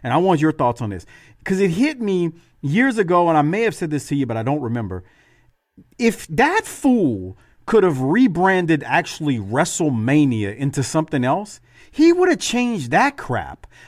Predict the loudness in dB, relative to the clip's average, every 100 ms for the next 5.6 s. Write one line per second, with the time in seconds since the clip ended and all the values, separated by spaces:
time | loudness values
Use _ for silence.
0 | -2 0 0 -2 0 4 4 2 2 2
1 | 4 2 4 2 4 2 4 0 -2 -2
2 | -2 -2 0 0 0 0 -2 -2 -2 -2
3 | 0 0 0 0 0 -2 -6 -16 -12 0
4 | 2 2 -2 0 2 6 6 6 4 2
5 | 0 -2 0 2 2 -2